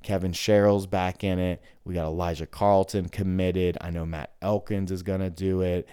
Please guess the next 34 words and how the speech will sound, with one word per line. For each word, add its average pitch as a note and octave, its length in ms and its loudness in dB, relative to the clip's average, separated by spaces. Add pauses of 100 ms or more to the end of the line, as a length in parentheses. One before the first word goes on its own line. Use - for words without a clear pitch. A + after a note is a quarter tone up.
(300)
Um, E2+ 180 -6
so - 100 -8
we G2 80 -4
got F#2+ 160 0
some - 160 -8
old F#2+ 220 -4
favorites, F#2 460 -2
and F2+ 80 -2
I F2+ 120 -2
know, F2+ 480 -2
I G2+ 120 -6
know G2+ 120 2
we G2 100 2
got E2+ 180 0
a D#2 40 -16 (180)
lot F#2 680 -2
of F2 260 -6
new B2 380 2
blood F2 380 2
looking F2+ 400 -4
to F2 280 -2 (280)
become F2+ 340 -2
the E2+ 80 0
new E2+ 240 0
P F#2 320 -4
G E2 260 -4
F D2+ 220 -6
king. A1+ 400 -12 (720)
So, F#2 600 2 (500)
hey, A2 380 -4 (380)
if - 80 -18
you're G2+ 80 -4
looking B2 340 -4
to A#2+ 460 -2